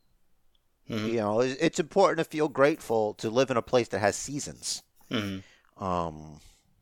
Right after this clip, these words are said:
Speaker 2: sometimes, I guess.
Speaker 1: Two and a half. We have two and a half seasons.
Speaker 2: All right. Well, listen, save your global warming for your Greta Thunberg appreciation blog.
Speaker 1: Hmm.
Speaker 2: Um.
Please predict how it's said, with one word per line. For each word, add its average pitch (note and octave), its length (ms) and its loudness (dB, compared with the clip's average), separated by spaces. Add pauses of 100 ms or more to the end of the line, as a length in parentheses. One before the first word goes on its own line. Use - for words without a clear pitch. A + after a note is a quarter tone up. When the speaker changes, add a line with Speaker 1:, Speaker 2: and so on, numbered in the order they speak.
(340)
Speaker 2:
sometimes, E2+ 520 0
I D2+ 80 -4
guess. C#2 460 -6
Speaker 1:
Two C3 180 4
and D3 80 4
a D3+ 40 6
half. D#3 480 4 (1200)
We - 100 0
have - 120 -2
two E3 140 2
and F3+ 80 4
a D3+ 40 10
half D3 200 10
seasons. - 500 -6 (680)
Speaker 2:
All G3 140 12
right. F3+ 420 12
Well, E3+ 400 10
listen, F3 300 2
save G3 340 4
your G3 200 6
global D3+ 560 8
warming D3 560 6
for - 180 -6
your C3 160 0
Greta A#2+ 380 8
Thunberg A2 640 4
appreciation F#2 800 -2
blog. D2 440 -2 (240)
Speaker 1:
Hmm. C#3+ 360 4
Speaker 2:
Um. G#2 720 10